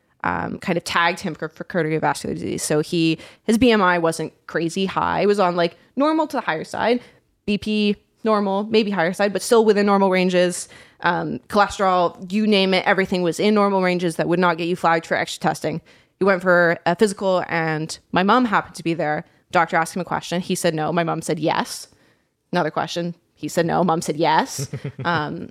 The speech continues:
Speaker 1: and that was something that was, that got him prompted to go for a, um, sleepaway study for sleep apnea, 'cause they were like, "Okay, well, if something's going on here." So went for a sleep apnea study.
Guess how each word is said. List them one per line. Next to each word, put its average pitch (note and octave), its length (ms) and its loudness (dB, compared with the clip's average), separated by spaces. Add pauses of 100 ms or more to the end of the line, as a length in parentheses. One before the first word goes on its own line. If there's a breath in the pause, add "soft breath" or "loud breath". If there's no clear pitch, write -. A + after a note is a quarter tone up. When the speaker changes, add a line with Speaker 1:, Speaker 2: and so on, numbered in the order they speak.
(100)
Speaker 1:
and F3 140 0
that E3 140 0
was E3+ 140 -2
something D#3+ 300 -4
that D#3 120 -2
was, D3+ 440 -6 (140)
that E3 220 2 (200)
got F3+ 260 4
him F3+ 300 -2
prompted A3+ 640 0
to - 120 -6
go E3+ 280 2
for E3 560 2
a, D#3+ 400 -2 (440 soft breath)
um, E3 260 0
sleepaway A#3+ 360 0
study E3 280 -2
for E3 260 -4
sleep F3+ 180 -2
apnea, - 340 -4 (440)
'cause F3+ 100 -6
they D#3+ 80 -4
were D#3+ 60 -2
like, D3+ 160 -4
"Okay, E3+ 260 -2
well, D#3 140 2
if D#3 120 -4
something's F#3 300 -2
going D#3 160 -4
on D#3 120 -4
here." E3 180 -6 (420 soft breath)
So - 80 -20
went A3 160 2
for A#3 60 0
a G#3+ 40 0
sleep G#3+ 180 -2
apnea F3+ 280 0
study. D#3+ 340 -4